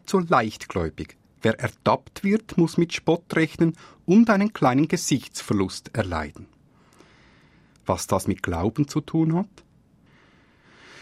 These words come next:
Heute ist ja nicht nur erster April, heute ist Palmsonntag.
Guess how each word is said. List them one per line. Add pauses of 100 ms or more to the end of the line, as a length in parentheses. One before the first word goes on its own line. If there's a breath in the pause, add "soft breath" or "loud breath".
(200 soft breath)
Heute
ist
ja
nicht
nur
erster
April, (240)
heute
ist
Palmsonntag.